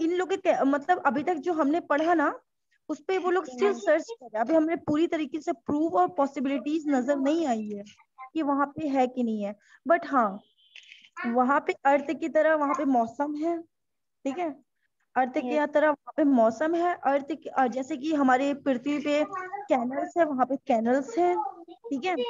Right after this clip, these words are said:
Speaker 1: ये सारी चीजें हमें देखने को मिलती है जिससे हमें लगता है कि वहां पे लाइफ exist होती है और हम कर सकते हैं,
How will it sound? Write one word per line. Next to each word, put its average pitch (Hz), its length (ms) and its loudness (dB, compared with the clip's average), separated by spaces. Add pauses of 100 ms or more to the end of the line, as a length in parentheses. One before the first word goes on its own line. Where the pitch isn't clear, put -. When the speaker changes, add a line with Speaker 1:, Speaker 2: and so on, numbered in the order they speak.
(960)
Speaker 1:
ये 330 220 -8
सारी 349 260 2
चीजें 330 280 0
हमें 330 160 2
देखने 262 320 -2
को 330 140 -2
मिलती 262 340 0
है 381 80 -2
जिससे 254 320 -8
हमें 330 200 0
लगता 254 280 -2
है 330 100 0
कि 339 120 -6
वहां 294 180 0
पे 302 120 -2
लाइफ 294 260 -2 (640)
exist 277 400 -4
होती 311 420 0
है 339 160 0
और 403 120 -4
हम 359 120 4
कर 349 240 2
सकते 254 440 -2
हैं, 202 240 -6